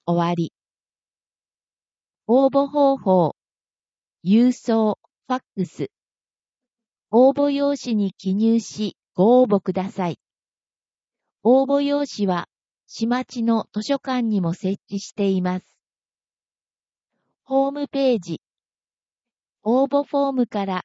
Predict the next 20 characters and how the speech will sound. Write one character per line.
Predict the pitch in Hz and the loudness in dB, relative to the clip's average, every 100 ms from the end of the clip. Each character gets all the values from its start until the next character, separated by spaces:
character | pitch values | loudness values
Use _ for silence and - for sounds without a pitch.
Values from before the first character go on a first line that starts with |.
| _ - | _ -2
ご | 180 233 269 | 2 4 4
応 | 240 | 4
募 | 208 | 0
く | 196 | 0
だ | 180 190 | -6 -6
さ | - 175 | -6 -6
い。 | - _ _ _ _ _ _ _ _ _ _ _ _ _ _ | -6 _ _ _ _ _ _ _ _ _ _ _ _ _ _
締 | - 202 | -4 0
め | 240 | 0
切 | 240 233 220 | -2 -6 -6
り。 | 220 - _ _ _ _ _ _ | -6 -10 _ _ _ _ _ _
五 | - 214 | 0 2
月 | 277 277 233 | 2 -2 -2
十 | 170 220 240 | -2 0 0
三 | - 240 240 | 0 -4 -2
日、 | 226 226 _ 196 - _ - | -2 -4 _ -10 -10 _ -6
月 | 180 - - 240 | -4 -4 -4 0
曜、 | 240 196 - _ _ - | 2 0 -2 _ _ -6
必 | 226 _ | -6 _
着。 | 233 214 - 202 | -8 -8 -4 -4